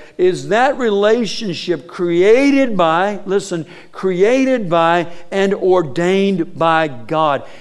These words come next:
In fact, I threw two pages of notes away where I just took that one sentence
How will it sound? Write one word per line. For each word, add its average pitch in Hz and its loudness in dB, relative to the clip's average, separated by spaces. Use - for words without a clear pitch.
In 170 -2
fact, 180 0
I 214 2
threw 208 -2
two 214 -4
pages 190 -2
of 170 -2
notes 175 0
away 147 0
where 160 2
I 202 2
just 208 -2
took 196 0
that 233 0
one 208 -2
sentence - -6